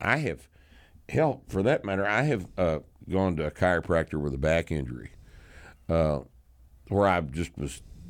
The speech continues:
couldn't hardly breathe, and gotten through with the,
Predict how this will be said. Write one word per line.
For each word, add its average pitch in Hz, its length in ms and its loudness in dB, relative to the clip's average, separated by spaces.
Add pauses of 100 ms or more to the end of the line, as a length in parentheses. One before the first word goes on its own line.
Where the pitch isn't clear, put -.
couldn't 87 200 0
hardly 85 300 2
breathe, 90 600 4
and 80 340 -2 (380)
gotten 104 320 4
through 104 600 4
with 90 380 0 (460)
the, - 160 -10